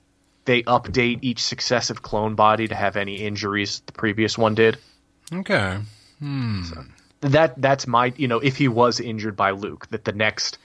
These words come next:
Speaker 1: oh, he cut off half his face. Oh, the next clone body will have,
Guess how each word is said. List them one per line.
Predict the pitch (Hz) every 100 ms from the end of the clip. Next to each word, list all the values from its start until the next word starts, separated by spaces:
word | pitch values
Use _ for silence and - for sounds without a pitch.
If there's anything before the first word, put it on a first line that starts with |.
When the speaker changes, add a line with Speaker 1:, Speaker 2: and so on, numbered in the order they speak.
| _ _ -
Speaker 1:
oh, | 147
he | 113 -
cut | - 131
off | 113 -
half | 107 101
his | 98
face. | - 95 - - - _ -
Oh, | -
the | 104
next | 101 104 - _
clone | - 107 110
body | 107 107
will | 113 110
have, | 110